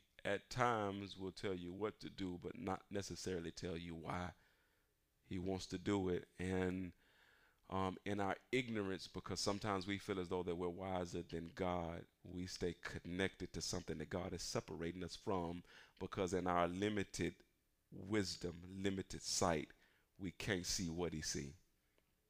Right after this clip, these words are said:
And it's very prideful for you to say, "If, if you show me what you see, then I'll walk away." The question is, who's God then?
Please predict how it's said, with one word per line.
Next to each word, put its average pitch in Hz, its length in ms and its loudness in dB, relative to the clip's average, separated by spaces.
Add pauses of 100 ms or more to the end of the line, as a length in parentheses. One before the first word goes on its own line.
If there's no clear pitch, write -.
(800)
And 92 160 2
it's 87 140 2
very 98 560 4 (100)
prideful 110 680 4
for 90 180 -2
you 92 160 -4
to 85 100 -4
say, 82 460 0 (120)
"If, 90 140 0 (380)
if 98 200 0
you 110 120 -4
show 110 280 4
me 98 120 0
what 92 280 -4
you 120 120 -2
see, 80 340 -2 (480)
then 92 240 4
I'll 80 160 -2
walk 82 300 -6
away." 82 340 -2 (1400)
The - 60 -8
question 120 480 2
is, 98 180 2
who's 101 240 -2
God 107 380 4
then? 78 280 -4